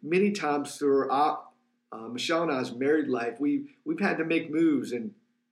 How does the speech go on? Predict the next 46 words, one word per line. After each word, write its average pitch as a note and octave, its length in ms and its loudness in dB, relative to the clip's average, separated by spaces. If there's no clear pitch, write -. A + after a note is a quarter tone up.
many G3+ 280 4
of D#3 100 4
those D3 240 4
moves D#3 260 0
have D3+ 140 -2
been D#3 260 -2
very D3+ 300 4
tough. E3+ 340 -4
I - 60 -4
remember, C#3+ 580 0
um, B2 380 -4
one D3 160 0
of D3 120 2
our C#3+ 100 6
very D3 300 4
first D#3 500 2
big E3+ 260 4
moves C3 400 2
we C3+ 120 0
made C3 280 2
from - 320 -6
Lynchburg, D#3 600 2
where B2+ 120 6
we C3 180 2
had A#2+ 200 2
met C#3+ 320 2
and B2+ 100 -4
got B2 220 -2
married, C#3+ 420 4
and A2+ 200 -4
we B2+ 380 0
g-, - 220 -8
kinda D3 220 -2
grew D3 420 4
as B2 120 4
a B2+ 40 -2
new C3 200 0
couple D#3 420 -2
together. C#3 340 0
We B2+ 120 0
had C3 100 -2
all C#3+ 260 0
these C3+ 360 -2
couple D#3 280 0
friends, C#3+ 600 0
and A2 200 -4